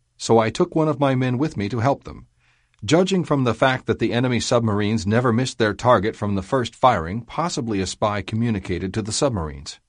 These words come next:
Last night, a civilian reported that he witnessed an exchange of light signals between the mountains and the sea.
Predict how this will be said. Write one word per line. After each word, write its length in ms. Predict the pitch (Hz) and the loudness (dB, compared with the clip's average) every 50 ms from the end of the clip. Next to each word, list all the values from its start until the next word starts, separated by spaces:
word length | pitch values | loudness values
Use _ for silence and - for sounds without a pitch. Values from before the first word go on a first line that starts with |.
| _ _ _ _ _ _ _ _ _ _ _ _ _ _ _ _ - | _ _ _ _ _ _ _ _ _ _ _ _ _ _ _ _ -2
Last 380 | 117 123 151 170 165 - - | 2 2 2 2 2 0 2
night, 300 | 139 147 117 95 104 113 - | 2 4 4 2 0 -2 -4
a 80 | 120 | -4
civilian 500 | - - 135 117 135 156 165 160 139 117 | -2 0 2 2 4 4 4 4 2 2
reported 500 | 110 110 101 - - 113 107 107 123 120 | 0 0 -2 -2 0 0 0 2 0 0
that 120 | 110 113 104 | 0 0 0
he 100 | 104 110 | 0 0
witnessed 420 | 98 117 135 127 151 139 - - | 0 -2 -2 0 -2 -4 -4 -2
an 120 | 127 117 113 | -2 -2 -2
exchange 400 | 113 - - 135 123 123 113 113 | -4 -4 -4 -4 -2 -2 -2 -2
of 100 | 92 101 | 0 0
light 240 | 113 127 139 - | 0 0 0 -2
signals 400 | - - - 92 95 104 101 101 | -6 -4 -4 -4 -4 -4 -6 -6
between 380 | 87 101 104 - 127 123 120 117 | -6 -6 -6 -2 -2 0 0 2
the 80 | 113 107 | 2 2
mountains 420 | 104 110 131 131 151 147 135 - | 2 0 0 0 0 -2 0 0
and 140 | 131 127 127 | 0 -2 -2
the 80 | 120 | -4
sea. 400 | 117 - 165 147 104 - - - | -4 -2 -4 -4 -4 -6 -12 -20